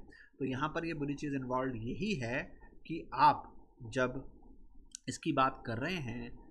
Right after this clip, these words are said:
आ, bonus section जब आप खोल रहे हो तो please, please, please मेरी request है सारे बच्चों से कि वो please जो हैं,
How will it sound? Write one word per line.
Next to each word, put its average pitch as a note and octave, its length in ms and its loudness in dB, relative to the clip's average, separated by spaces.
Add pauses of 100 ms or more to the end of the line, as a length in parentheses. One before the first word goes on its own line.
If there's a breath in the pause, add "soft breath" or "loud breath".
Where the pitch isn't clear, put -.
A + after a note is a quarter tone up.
(140)
आ, B2 200 4
bonus B2+ 360 -2
section - 260 -4
जब C3+ 160 2
आप B2+ 200 -4
खोल C#3 200 2
रहे D3+ 140 2
हो A#2+ 180 2
तो C3+ 120 -4 (140)
please, F3+ 300 0
please, C#3 320 2
please C3+ 480 4
मेरी C3 220 0
request C3 460 -2
है C3 60 -2
सारे B2 260 -2
बच्चों A#2 300 -6
से A#2 280 -6 (480 soft breath)
कि C#3 120 4
वो B2+ 200 2 (140)
please D3+ 460 4 (140)
जो B2+ 200 -2
हैं, A#2 300 -2